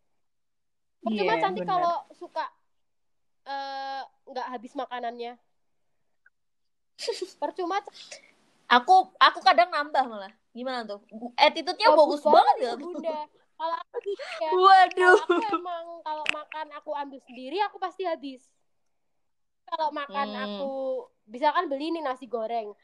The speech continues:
Speaker 1: aku mesti tawarin dulu ke temanku. Ambilin dulu nih separuh gitu. Jadi emang ha-, kita tuh harus tahu sih kapasitas diri kita. Jangan
Speaker 2: Hmm.
Speaker 1: sampai,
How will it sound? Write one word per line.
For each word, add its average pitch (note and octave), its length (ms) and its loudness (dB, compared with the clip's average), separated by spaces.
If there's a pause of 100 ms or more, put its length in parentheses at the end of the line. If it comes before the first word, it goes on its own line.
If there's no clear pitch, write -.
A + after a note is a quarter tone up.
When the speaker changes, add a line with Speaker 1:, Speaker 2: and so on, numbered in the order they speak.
(140)
Speaker 1:
aku C4 180 -6
mesti G4+ 200 -4
tawarin E4 360 2
dulu D#4+ 160 -8
ke D#4 120 -6
temanku. C4 680 -10 (1040)
Ambilin C4 340 -6
dulu C#4 260 -6
nih F4 140 -4
separuh C4+ 720 -4
gitu. G3+ 160 -20 (2000)
Jadi B3+ 300 -2
emang F4 320 -2 (420)
ha-, D4+ 180 -10
kita F4+ 200 -8
tuh A#4+ 200 -4
harus F#4 120 -6
tahu E4 240 -2
sih F#4 140 -10
kapasitas D#4+ 520 -10
diri B3+ 220 -18
kita. A3+ 400 -12 (1800)
Jangan G#3 240 -6
Speaker 2:
Hmm. C#4+ 100 -8
Speaker 1:
sampai, C#4 260 -8